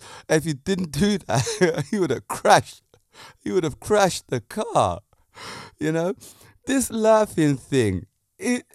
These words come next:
it takes a weight off your shoulders, right?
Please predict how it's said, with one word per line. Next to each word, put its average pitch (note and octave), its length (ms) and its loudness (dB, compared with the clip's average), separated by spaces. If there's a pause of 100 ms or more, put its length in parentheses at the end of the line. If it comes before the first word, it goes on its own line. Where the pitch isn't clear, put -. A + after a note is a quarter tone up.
(160)
it - 240 -6
takes A#3+ 380 -2
a F#3+ 80 2
weight E3 480 4 (140)
off F3 260 4
your D3+ 160 6
shoulders, C3 840 2 (220)
right? F3 320 4